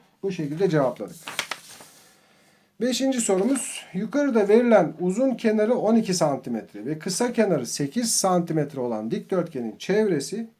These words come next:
A B C D karesinin çevresine eşittir. Buradaki kareye eşittir. Çevresine.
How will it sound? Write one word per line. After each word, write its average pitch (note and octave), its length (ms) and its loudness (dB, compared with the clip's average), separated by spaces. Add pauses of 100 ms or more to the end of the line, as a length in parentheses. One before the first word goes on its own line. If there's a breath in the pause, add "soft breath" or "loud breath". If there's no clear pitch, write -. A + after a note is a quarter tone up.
(560 soft breath)
A A3 240 4
B A3+ 200 6
C A#3 200 0
D C4 160 0
karesinin C#3 520 -2
çevresine A#3 580 2
eşittir. - 560 -2 (280)
Buradaki A#2+ 340 -10
kareye C3 340 -4
eşittir. - 460 -8 (280)
Çevresine. A#2 480 -6